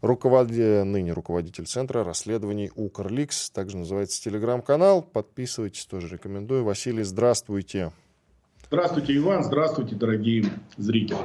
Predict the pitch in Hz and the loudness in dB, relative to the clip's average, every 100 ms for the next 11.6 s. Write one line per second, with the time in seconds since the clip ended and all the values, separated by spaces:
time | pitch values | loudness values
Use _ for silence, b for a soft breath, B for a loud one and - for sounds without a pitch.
0 | - 110 117 151 208 156 143 175 175 147 | 0 2 4 6 6 6 6 4 2 -2
1 | - 127 151 135 113 104 - 98 104 98 | 2 2 2 2 2 0 0 2 2 2
2 | 92 87 85 87 87 80 78 - - 78 | -2 -4 -6 -8 -6 -6 -4 -4 -4 -8
3 | 78 78 82 85 139 147 120 110 - - | -10 -10 -8 0 0 0 -2 -2 -2 -2
4 | 113 139 135 - 101 104 - 135 156 147 | 2 6 4 4 0 0 0 2 2 2
5 | 123 110 - 147 135 113 113 107 110 107 | 2 2 2 2 4 0 -2 0 2 6
6 | 127 123 113 101 120 127 - 87 92 92 | 4 6 4 6 8 8 6 2 2 4
7 | 95 131 156 143 131 117 98 98 - 101 | 6 6 4 4 4 2 -4 -4 0 2
8 | 127 147 113 82 - 98 87 76 82 78 | 4 2 0 -2 -4 -6 -6 -8 -8 -8
9 | 71 95 - - 110 127 131 107 - 90 | -12 -14 -12 0 4 4 4 -2 -6 -2
10 | 85 110 127 120 107 82 73 _ 92 104 | 2 4 4 2 0 -4 -6 _ 0 2
11 | 120 - - 104 87 - | 2 -2 2 2 2 -8